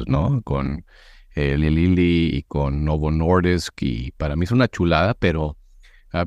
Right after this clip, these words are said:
para lo que más se me hace la chulada es, es la fisiología de esto, tanto cómo funciona, eh, el proces-, el procedimiento quirúrgico, cómo funcionan los medicamentos, eh, eh, y ahorita nos empezamos a meter un poquito más de detalles en esto, pero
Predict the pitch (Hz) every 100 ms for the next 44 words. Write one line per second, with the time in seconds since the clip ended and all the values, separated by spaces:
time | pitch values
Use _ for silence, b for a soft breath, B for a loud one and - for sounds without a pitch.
0 | - 104 95 87 87 - 92 95 101 127
1 | 110 131 113 - 92 85 87 120 107 85
2 | 87 87 - - 85 82 - 85 - 85
3 | - 82 80 - 147 147 - - - b
4 | b _ 87 85 - - 80 82 82 -
5 | 107 110 107 - 101 107 110 95 _ -
6 | - - 90 90 85 85 80 - 92 -
7 | 90 87 90 85 85 92 98 104 98 95
8 | 117 165 123 - 82 - 92 117 - _
9 | - - - - - - _ - 104 107
10 | 101 104 107 98 87 80 78 104 120 113
11 | 101 95 92 - b b b b - 90
12 | 90 90 90 87 82 90 92 104 135 117
13 | 87 92 104 110 98 82 95 98 - -
14 | 90 101 90 87 92 85 80 85 78 71
15 | 67 - - 113 110